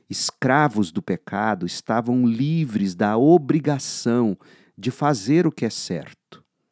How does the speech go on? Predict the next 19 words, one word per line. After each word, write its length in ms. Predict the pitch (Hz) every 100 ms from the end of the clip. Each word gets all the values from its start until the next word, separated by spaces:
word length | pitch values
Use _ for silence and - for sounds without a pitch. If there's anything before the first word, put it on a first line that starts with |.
| _ _ _ _ _
E 100 | 143
qual 260 | - 262 226
foi 300 | - 156 135
o 60 |
resultado? 920 | 98 117 95 92 - 85 73 - - _ _ _ _ _ _ _ _ _ _ -
Hoje 360 | 113 147 113
vocês 500 | 90 101 - 117 113
se 340 | - - 120 117
envergonham 760 | 120 123 151 147 120 143 196 131
das 220 | 95 -
coisas 440 | - 104 95 98 -
que 120 | -
costumavam 680 | - 101 - 98 95 95
fazer, 560 | 92 107 98 - 92 90
coisas 540 | - 123 120 131 - - _ _ _ -
que 80 |
acabam 840 | 120 - _ 135 139 147 117 104 95
em 80 | 87
morte. 800 | 82 80 - - - - -